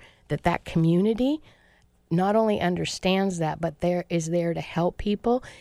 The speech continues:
and also to help people understand that, you know, maybe that addiction isn't just a matter of poor judgment or, you know, bad behavior. There is something underlying, and that's where we,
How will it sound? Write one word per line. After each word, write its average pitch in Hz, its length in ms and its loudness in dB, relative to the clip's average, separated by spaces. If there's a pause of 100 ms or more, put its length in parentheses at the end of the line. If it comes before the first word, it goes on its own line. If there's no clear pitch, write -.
(120)
and 180 200 0
also 220 460 2
to 220 120 -4
help 190 380 0
people 240 380 0
understand 185 920 -2 (380)
that, 190 220 2 (120)
you 202 140 2
know, 196 120 2
maybe 240 400 0
that 220 320 0 (160)
addiction 170 680 0
isn't 226 400 0
just 170 500 -2 (420)
a 175 100 2
matter 180 540 2
of 156 320 -2 (520)
poor 208 320 4
judgment 170 840 -2
or, 160 420 0
you 175 180 0
know, 160 180 2
bad 160 420 -4
behavior. 180 680 0 (340)
There 233 160 4
is 269 180 2
something 165 460 -2
underlying, 156 580 -2
and 175 140 0
that's 185 240 -4
where 190 200 4
we, 208 360 0